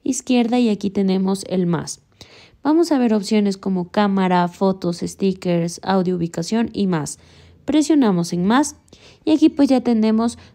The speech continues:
nuevas opciones como App Store, Color Text, eh, Bubbles, también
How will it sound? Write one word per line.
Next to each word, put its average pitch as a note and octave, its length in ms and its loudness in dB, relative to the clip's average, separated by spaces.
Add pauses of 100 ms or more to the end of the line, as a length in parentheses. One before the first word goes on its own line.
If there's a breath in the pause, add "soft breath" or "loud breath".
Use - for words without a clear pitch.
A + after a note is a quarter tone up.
nuevas G#3+ 460 2
opciones F#3+ 580 0
como F3+ 460 -2 (280 loud breath)
App G3 260 -2
Store, B3+ 560 4
Color F#3 420 2
Text, E3+ 420 -4 (300)
eh, F#3 180 -2
Bubbles, G#3+ 680 0
también G#3 480 0